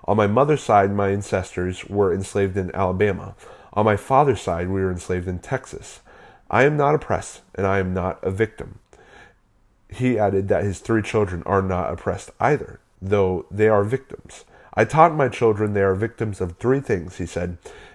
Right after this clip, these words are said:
"Their own ignorance, their own laziness, and their own poor decision-making. That is all. We are not victims of America. We are not victims of some unseen one hundred ninety-year-old force that kind of floats around in the ether."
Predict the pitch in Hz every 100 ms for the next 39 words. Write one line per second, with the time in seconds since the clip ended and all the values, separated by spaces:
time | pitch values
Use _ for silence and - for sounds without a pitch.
0 | - 107 120 127 123 - 131 151 160 -
1 | - 110 107 101 98 110 123 131 139 -
2 | - 104 98 110 104 - - 113 107 -
3 | 104 87 85 78 - - - - 82 107
4 | 120 131 113 - - - - 113 135 147
5 | 151 117 104 120 110 98 98 98 95 101
6 | 107 90 - - - _ 104 110 101 107
7 | 90 101 110 - 104 98 98 - 110 98
8 | - 104 98 - 104 98 90 - - 107
9 | 98 123 123 110 104 107 101 98 95 90
10 | - 117 101 90 - 104 - 117 113 95
11 | - 120 123 - 104 104 101 92 90 117
12 | 131 80 -